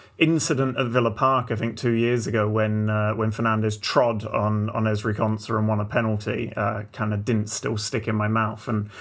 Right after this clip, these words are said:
I, I think what we saw on the weekend was a little bit of karma playing out, and, and that doesn't happen to Villa very often. I mean, we know against United we've had bad penalty decisions against us, sendings off that never happened,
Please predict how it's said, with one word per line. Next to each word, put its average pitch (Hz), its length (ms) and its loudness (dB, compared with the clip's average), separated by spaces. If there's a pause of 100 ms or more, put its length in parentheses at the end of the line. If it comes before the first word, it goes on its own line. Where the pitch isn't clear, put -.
(340)
I, 131 260 4
I 131 40 2
think 143 240 0
what 135 140 2
we 135 100 2
saw 120 140 0
on 120 100 2
the 120 60 2
weekend 117 380 0
was 113 100 0
a 123 40 0
little 139 160 0
bit 151 120 0
of - 60 -8
karma 147 340 2
playing 110 360 -2
out, 107 280 0
and, 110 400 0
and 113 180 0
that 131 160 0
doesn't 127 240 0
happen 131 380 2
to 117 100 0
Villa 104 240 2
very 104 320 2
often. 104 340 0
I 113 40 2
mean, 113 200 0
we 117 100 2
know 120 160 2
against 117 340 -2
United 113 560 0
we've 107 220 0
had 113 200 -2 (460)
bad 131 340 4
penalty 135 400 0
decisions 127 500 0
against 127 440 0
us, 120 440 0
sendings 123 540 2
off 117 260 2
that 123 140 -2
never 117 280 2
happened, 113 760 0